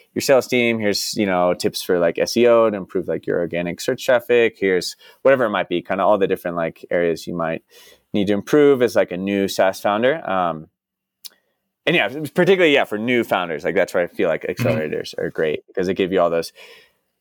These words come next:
Speaker 1: the knowledge and then also, like, networks. You know, we ended up Telefonica even, th-, which is, like, the lar-, for people who don't know, it's the largest, like, telco in South America. They ended up becoming a partners of ours and, like, selling our product.
Speaker 2: Hmm.
Speaker 1: Um, and at one point,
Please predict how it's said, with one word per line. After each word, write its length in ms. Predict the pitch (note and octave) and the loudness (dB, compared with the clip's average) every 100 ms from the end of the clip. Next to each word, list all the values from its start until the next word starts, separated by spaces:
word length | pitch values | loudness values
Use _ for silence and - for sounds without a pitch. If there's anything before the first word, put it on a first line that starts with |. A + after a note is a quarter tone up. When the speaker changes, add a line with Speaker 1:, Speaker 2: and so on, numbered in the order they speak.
| - | -2
Speaker 1:
the 140 | A#2+ | 2
knowledge 480 | D3 D#3+ E3 D#3 C#3 | 6 6 8 6 2
and 120 | A#2+ B2+ | -4 0
then 100 | A#2+ | 2
also, 220 | A2+ A2+ | 2 2
like, 160 | G2 | 2
networks. 680 | G2 G2+ G2+ G2 F#2 - - | 2 0 2 2 2 -2 -4
You 60 | G#2 | -2
know, 120 | F#2+ | 0
we 100 | G#2+ | 0
ended 160 | G#2 G2 | 2 2
up 160 | F#2 _ _ | 0 _ _
Telefonica 800 | - G#2+ - G#2 G#2 G#2 F#2+ F2+ | 0 0 0 -2 0 2 4 2
even, 380 | - F2 F2 E2 | 0 -4 -4 -2
th-, 180 | A2+ G#2+ | 0 2
which 240 | G2+ F2+ | 0 -2
is, 160 | F#2+ - | -2 0
like, 120 | E2+ | 0
the 80 | F2 | 2
lar-, 200 | F2 E2+ | 2 2
for 120 | - F2 | -2 -10
people 160 | F2 | -6
who 60 | E2 | -4
don't 140 | E2 | -2
know, 80 | E2 | -4
it's 100 | E2 | -2
the 60 | F2+ | 2
largest, 360 | E2+ E2 - | 2 0 -2
like, 320 | E2 D2+ - _ - | -2 -2 -10 _ -4
telco 500 | E2+ - E2 D#2+ - _ | -4 0 0 0 -4 _
in 260 | E2+ E2 D#2+ | -8 -6 -4
South 220 | D#2+ - | -6 -4
America. 360 | B2 B2+ B2+ A#2 - - | -4 0 0 0 -4 2
They 100 | C#3 | 4
ended 140 | D3 | 4
up 60 | A#2 | 0
becoming 240 | A2+ G2+ | 0 -4
a 40 | E2+ | 0
partners 440 | E3+ F3 B2 A2 | 0 2 -2 -4
of 240 | - A2 | -2 2
ours 320 | G2+ G2 G2 - | 4 4 2 -2
and, 100 | F#2+ | -6
like, 160 | E2 | -6
selling 600 | - - B2 G#2+ F#2 F2+ - | -4 2 4 4 -2 -6 -6
our 160 | E2+ | -6
product. 600 | - A2+ F#2+ E2 - - _ _ _ _ _ - | -2 0 2 0 -4 -16 _ _ _ _ _ -4
Speaker 2:
Hmm. 220 | D3+ - | -2 0
Speaker 1:
Um, 440 | F2+ F2+ E2+ E2+ D#2+ - | 0 2 0 -2 -6 -2
and 120 | G#2+ | 0
at 140 | F#2+ | 2
one 200 | G2 G3 | 4 2
point, 300 | A3+ D3 G#2 | 4 0 0